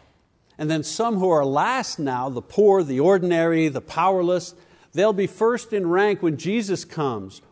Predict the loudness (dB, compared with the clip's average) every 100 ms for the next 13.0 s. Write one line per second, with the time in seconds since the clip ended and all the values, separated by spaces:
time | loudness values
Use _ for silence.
0 | -6 0 0 0 -6 -12 _ -12 -4 -4
1 | -4 -6 -6 -4 -2 -2 -2 -2 -2 -4
2 | -6 -6 -4 -4 -2 -4 -4 -4 -2 -2
3 | -4 -10 _ _ _ -4 -2 0 -2 0
4 | 0 0 0 -2 -4 -2 -2 -6 -12 _
5 | -6 -6 0 0 2 -2 0 -2 0 -2
6 | -2 -4 -6 -4 0 0 0 -6 -6 -2
7 | -2 -2 -4 -4 -6 -8 -8 -6 -6 -10
8 | _ _ -18 -6 -2 -2 -4 -10 _ _
9 | _ _ _ _ _ _ _ -12 -12 -10
10 | -8 -8 -10 -10 -8 -8 -8 -12 -14 -14
11 | _ -16 -8 -6 -6 -8 -16 _ _ _
12 | _ _ -18 -18 -14 -10 -12 -14 _ _